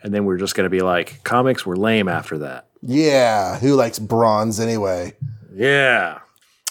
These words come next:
Speaker 1: Um, but we're kicking off tonight with me, which is kind of unusual, but since we did five last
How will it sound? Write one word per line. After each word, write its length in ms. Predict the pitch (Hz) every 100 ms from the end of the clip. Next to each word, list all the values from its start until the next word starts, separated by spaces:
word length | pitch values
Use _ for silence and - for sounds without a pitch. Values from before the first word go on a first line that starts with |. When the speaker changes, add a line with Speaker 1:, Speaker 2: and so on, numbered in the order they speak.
| - -
Speaker 1:
Um, 340 | 160 175 175
but 160 | 165 175
we're 80 | 180
kicking 300 | 220 220 208
off 140 | 208
tonight 280 | 190 196 160
with 180 | 139 113
me, 540 | 120 170 185 131 147
which 160 | 139 131
is 80 |
kind 220 | 123 139 131
of 80 |
unusual, 440 | 127 123 123 123 127
but 140 | 123
since 220 | - 131
we 40 | 127
did 160 | 123
five 680 | - 120 117 117 117 113 110
last 560 | 104 104 107 104 -